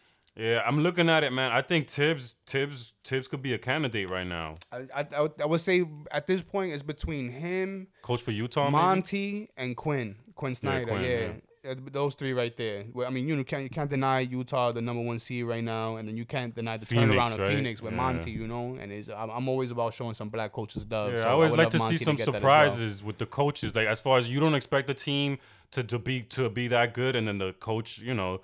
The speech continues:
Speaker 2: Yeah.
Speaker 1: brings them up. So, yeah,
Speaker 2: I
Speaker 1: I,
Speaker 2: guess
Speaker 1: I would
Speaker 2: you could say Steve Nash, but with, with the, all the luxuries that he's been afforded on that team, I think that takes his
Speaker 1: Yeah.
Speaker 2: name out the running.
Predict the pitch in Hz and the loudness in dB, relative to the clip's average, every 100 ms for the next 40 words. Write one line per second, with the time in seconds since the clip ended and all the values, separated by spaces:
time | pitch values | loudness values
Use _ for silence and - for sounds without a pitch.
0 | - 143 185 123 110 110 104 101 123 104 | -10 -10 -10 -4 -2 0 0 0 0 0
1 | - - 90 87 98 139 87 156 165 - | -6 -8 -6 -4 -2 0 2 2 2 -2
2 | 165 160 147 - - 160 156 - 165 151 | -2 -2 -4 -4 0 0 0 -4 -8 -6
3 | 151 151 160 143 135 113 98 110 113 101 | -4 -2 -2 -2 0 -2 -2 -6 -6 -6
4 | 117 117 110 120 127 117 120 127 135 135 | -12 -8 -2 0 2 2 2 2 0 0
5 | 127 110 117 120 120 113 120 123 127 127 | 0 0 0 0 0 0 0 2 2 0
6 | 123 120 120 120 - 135 131 127 107 101 | 0 0 0 0 0 2 4 2 0 -4
7 | - 110 107 107 127 170 170 165 110 101 | -6 -6 -4 -4 -4 -2 0 0 -2 -2
8 | 101 104 104 104 107 | -4 -4 -4 -4 -6